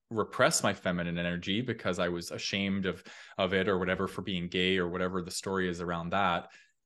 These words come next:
And then the childlike energy is, like, I always felt when I was younger, like, people didn't take me seriously or they didn't hear me.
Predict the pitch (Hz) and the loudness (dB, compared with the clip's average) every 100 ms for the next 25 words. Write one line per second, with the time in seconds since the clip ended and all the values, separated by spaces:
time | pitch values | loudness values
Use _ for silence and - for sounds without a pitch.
0 | _ 123 117 113 107 - 135 147 175 110 | _ 2 4 4 2 2 6 6 8 4
1 | 101 104 98 98 92 98 95 - 101 113 | 2 -2 -2 0 0 0 -2 0 4 6
2 | 120 - - 107 107 104 95 90 98 98 | 4 2 2 2 2 0 0 0 -2 -2
3 | 95 90 90 - 117 107 101 101 - - | 0 -2 -2 -4 -2 -2 -2 -6 -6 -6
4 | 101 101 90 - 101 95 92 - 92 87 | -4 -4 -2 -2 0 0 0 -2 -4 -4
5 | 95 104 95 98 98 - - 101 98 90 | -4 -2 0 -2 -2 -10 -4 0 2 0
6 | 87 | -2